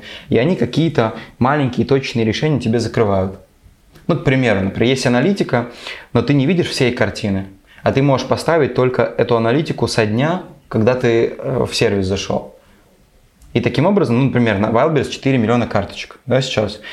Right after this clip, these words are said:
И ты заходишь в это аналитическое решение и ставишь на отслеживание только те товары, которые хочешь видеть.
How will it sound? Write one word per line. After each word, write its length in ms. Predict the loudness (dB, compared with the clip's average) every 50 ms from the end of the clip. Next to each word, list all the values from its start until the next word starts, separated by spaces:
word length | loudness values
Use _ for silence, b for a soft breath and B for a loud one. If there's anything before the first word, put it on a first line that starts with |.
| B B B
И 60 | B -2
ты 100 | 0 0
заходишь 400 | 0 2 2 2 0 0 0 0
в 40 |
это 140 | 0 0 2
аналитическое 560 | 0 0 0 0 -2 -2 -4 -4 -2 -2 -2
решение 360 | -2 0 0 0 0 2 2 0
и 40 |
ставишь 380 | 0 -2 0 0 0 0 0 0
на 100 | 0 0
отслеживание 520 | 0 0 0 0 2 2 2 2 0 0 0
только 240 | 0 -2 -2 -2 -4
те 160 | -2 -2 -2
товары, 380 | 0 0 0 2 2 0 0
которые 360 | -2 -4 -4 -2 0 0 0 0
хочешь 340 | 0 -2 -2 -2 -2 -2
видеть. 380 | -2 0 0 0 -2 -4 -8 -16